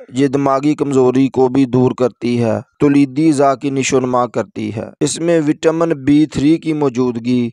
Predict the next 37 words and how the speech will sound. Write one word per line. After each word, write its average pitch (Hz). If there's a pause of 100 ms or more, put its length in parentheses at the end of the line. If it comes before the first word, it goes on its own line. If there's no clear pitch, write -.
(120)
हमारी 160
बॉडी 151
की 160
नशोनुमा 151
ग्रोथ 139
के 151
लिए 143
बहुत 143
मुफीद 127
है। 117 (240)
इस 156
टेबलेट 160
में 170
कैल्शियम 156 (100)
पेंथोएट 151
मौजूद 135
होता 117
है। 107 (160)
कैल्शियम 139
पेंथोएट 147
की 156
मौजूदगी 135
की 156
वजह 143
से 139 (280)
ये 147 (100)
तवानाई, 143
चिकनाई 139
और 139
कार्बोहाइड्रेट्स 131
के 147
टूटने 135
में 143
मदद 127
फराहम 131
करती 113
है। 110